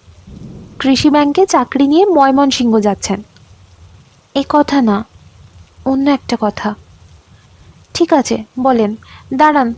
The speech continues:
স্যারের কাছ থেকে আর একটা গল্প শুনি। স্যার, আর একটা গল্প বলুন।" ভদ্রলোক গল্প বলার জন্য তৈরি হয়েই এসেছিলেন। সঙ্গে সঙ্গে তার দ্বিতীয় গল্প শুরু করলেন। গল্প হতে হতে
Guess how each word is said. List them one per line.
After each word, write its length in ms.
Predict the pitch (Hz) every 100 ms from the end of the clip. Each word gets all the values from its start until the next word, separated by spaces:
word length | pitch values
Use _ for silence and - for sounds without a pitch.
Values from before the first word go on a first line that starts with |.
| -
স্যারের 400 | - 254 240 254
কাছ 200 | 269 262
থেকে 200 | 294 - -
আর 140 | 262
একটা 200 | 269 -
গল্প 280 | 233 208 208
শুনি। 300 | 208 214 196 - - - -
স্যার, 280 | - 339 453 - -
আর 120 | 285
একটা 200 | 294 -
গল্প 320 | 311 294 294
বলুন।" 260 | 302 302 339 - _ _ - - _ _ _ _ - - - _ _ - - _ _ _ _ _ - _ _ -
ভদ্রলোক 640 | 285 302 - 339 311 240 240
গল্প 340 | 254 247 262 294
বলার 300 | 294 294 285
জন্য 280 | 302 311
তৈরি 360 | 330 262 233 254
হয়েই 340 | 240 233 269
এসেছিলেন। 540 | 285 226 214 196 190 220 - - - - - - - - -
সঙ্গে 420 | - - 320 370
সঙ্গে 440 | 392 403 359 254 240
তার 200 | 277 285
দ্বিতীয় 440 | - 269 - 302
গল্প 360 | 269 233 220 339
শুরু 260 | - 226
করলেন। 400 | 208 202 190 196 226 - - - - - - - - - -
গল্প 340 | 277 269 269 294
হতে 300 | 294 302 294
হতে 380 | 302 - 254